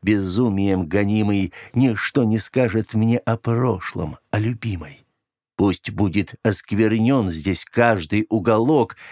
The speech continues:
чтоб от минувшего я вылечиться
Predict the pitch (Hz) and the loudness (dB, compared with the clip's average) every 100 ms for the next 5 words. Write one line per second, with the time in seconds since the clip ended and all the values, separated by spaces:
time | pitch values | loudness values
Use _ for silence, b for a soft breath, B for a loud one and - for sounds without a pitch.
0 | _ _ - 156 - 147 117 123 131 156 | _ _ 0 0 2 -2 0 2 4 2
1 | - - 117 117 107 110 98 85 95 113 | 0 0 2 2 2 2 0 0 0 0
2 | 85 - - - - 80 | -2 -4 -6 -6 -4 -4